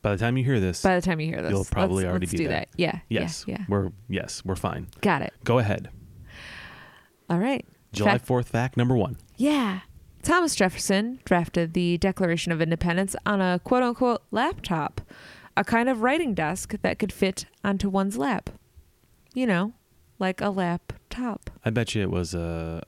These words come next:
Speaker 1: like, a MacBook version. I bet you he was using that. He seems like a Mac guy.
Speaker 2: Yeah. Um, he was the first one to, um, etch an apple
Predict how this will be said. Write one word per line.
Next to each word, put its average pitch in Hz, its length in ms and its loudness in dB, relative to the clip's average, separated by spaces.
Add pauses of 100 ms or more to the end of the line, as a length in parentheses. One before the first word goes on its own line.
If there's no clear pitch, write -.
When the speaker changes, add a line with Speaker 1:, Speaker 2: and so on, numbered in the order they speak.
Speaker 1:
like, 85 260 -8
a 85 60 -6
MacBook 85 540 -8
version. 85 460 -6
I 90 60 -4
bet 92 180 -4
you 92 60 -2
he 87 40 -2
was 82 140 -4
using 80 220 -6
that. 80 240 -8 (240)
He 123 80 -2
seems 147 180 0
like 123 80 0
a 117 60 0
Mac 104 240 -2
guy. 80 180 -4 (320)
Speaker 2:
Yeah. 196 400 2 (120)
Um, 190 680 0 (160)
he 233 220 0
was 240 200 -2
the 226 100 2
first 208 260 -2
one 185 240 -2
to, 175 840 2 (160)
um, 165 500 0 (100)
etch - 480 -2
an 170 200 -2
apple 220 500 0